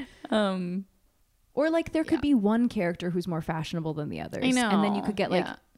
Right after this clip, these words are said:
Speaker 2: a taste of that and get even more, like, variety in who they are and all
Speaker 1: Uh-huh.
Speaker 2: that.
Speaker 1: I think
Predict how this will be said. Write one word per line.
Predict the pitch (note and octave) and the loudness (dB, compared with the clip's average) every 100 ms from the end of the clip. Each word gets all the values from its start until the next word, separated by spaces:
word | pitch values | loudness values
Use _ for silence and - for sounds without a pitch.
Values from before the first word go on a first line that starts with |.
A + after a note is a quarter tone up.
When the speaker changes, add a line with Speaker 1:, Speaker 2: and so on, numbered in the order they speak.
| - | -8
Speaker 2:
a | |
taste | - G#3 G#3 G3+ | -4 -2 -2 -2
of | |
that | F3+ F3 | 0 0
and | F#3+ | -2
get | F#3 | -2
even | G3+ G3+ | -2 -2
more, | G#3+ G#3 A3 | 0 2 2
like, | F#3+ F3 | 2 0
variety | F3+ E3+ E3+ E3 D#3+ | 0 0 -2 -2 -4
in | D#3+ | -4
who | D3 E3 | -4 -2
they | D#3+ | 0
are | D3+ - | -2 -4
and | - - | -4 -2
all | B3+ | 0
Speaker 1:
Uh-huh. | D4 | 0
Speaker 2:
that. | - - _ _ _ _ _ | -2 -8 _ _ _ _ _
Speaker 1:
I | - | -20
think | - G#4+ B4 G#4 | -12 -8 -6 -8